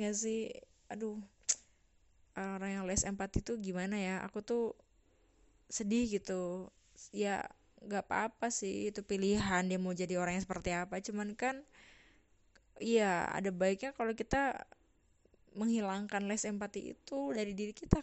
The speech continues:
kan. Gimana ya? Ya, makin dewasa orang tuh secara umur tuh nggak jadi patokan atau nggak jadi jaminan.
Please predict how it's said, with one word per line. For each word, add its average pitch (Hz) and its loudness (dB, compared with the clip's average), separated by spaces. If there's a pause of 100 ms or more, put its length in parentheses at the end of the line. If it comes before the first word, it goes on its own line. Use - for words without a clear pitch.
(140)
kan. 185 -4 (560)
Gimana 262 -4
ya? 202 2 (720)
Ya, 240 2
makin 254 0
dewasa 240 6
orang 254 4
tuh 320 2
secara 240 0
umur 269 0
tuh 320 -2
nggak 196 0
jadi 190 0
patokan 196 -4
atau 196 -4
nggak 190 0
jadi 190 2
jaminan. 240 -2